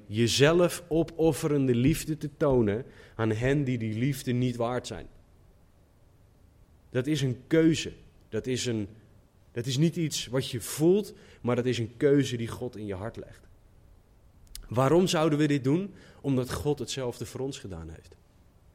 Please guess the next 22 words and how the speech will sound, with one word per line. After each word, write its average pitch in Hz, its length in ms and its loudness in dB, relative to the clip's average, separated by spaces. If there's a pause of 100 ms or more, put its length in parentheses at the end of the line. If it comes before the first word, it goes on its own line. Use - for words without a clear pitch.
(1900)
Iets 165 200 0
wat 170 140 -2
heel 165 240 4
belangrijk 151 540 0
is 107 160 -4
dat 107 120 -6
wij 117 140 -4
ons 113 200 -4
beseffen, 101 500 -6
is 98 160 -8
dat 101 180 -6
God 139 420 -4 (280)
ontzettend 147 520 -2
veel 117 160 -4
kinderen 120 400 -2
heeft. - 300 -14 (480)
Namelijk, 120 440 0
elk 135 260 0
mens 117 280 -2
op 101 180 -14
aarde 120 340 -6
is 110 260 -8